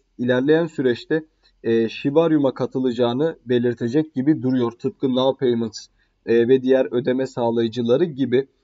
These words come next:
Öyle düşünüyorum ki Shibarium da biliyorsunuz yakında geliyor. E, Shiba için pozitif bir listeleme haberi oldu. Ethereum staking A T H'a ulaştı.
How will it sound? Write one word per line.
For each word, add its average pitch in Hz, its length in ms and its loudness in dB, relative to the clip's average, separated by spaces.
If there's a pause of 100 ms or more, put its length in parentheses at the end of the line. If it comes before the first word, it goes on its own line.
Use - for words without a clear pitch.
(260)
Öyle 190 300 6
düşünüyorum 170 540 -4
ki 143 100 -10
Shibarium 139 500 -2
da 117 120 -2
biliyorsunuz 113 500 -4
yakında 117 400 -2
geliyor. 131 440 0 (400)
E, 110 200 0
Shiba 151 340 2
için 151 380 -4 (100)
pozitif 123 500 -4
bir 139 180 -2
listeleme 120 480 -2
haberi 113 500 -2
oldu. 120 420 0 (640)
Ethereum 196 520 0
staking 156 540 -4
A 131 180 2
T 127 180 0
H'a 123 140 -4
ulaştı. 113 460 -4